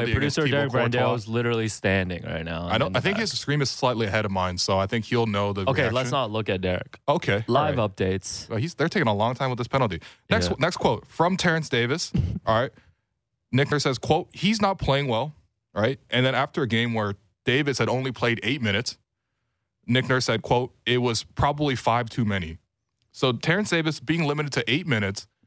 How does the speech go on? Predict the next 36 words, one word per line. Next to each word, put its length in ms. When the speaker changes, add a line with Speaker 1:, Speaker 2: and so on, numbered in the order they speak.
Speaker 1:
and 100
then 100
Speaker 2:
Oh, 20
Speaker 1:
Nick 160
Nurse 220
Speaker 2:
man. 60
Speaker 1:
saying 160
he 120
probably 340
played 220
five 240
too 140
many. 300
Speaker 2:
Okay, 100
that's 200
Speaker 1:
Your 60
Speaker 2:
also 180
Speaker 1:
thoughts? 160
Speaker 2:
that's 220
also 260
a 60
nine 200
out 120
of 100
ten 220
for 140
me. 220
Oh 220
my 120
God, 220
they 80
Speaker 1:
It 40
Speaker 2:
did 80
Speaker 1:
was 160
Speaker 2:
not. 60
Speaker 1:
saved. 180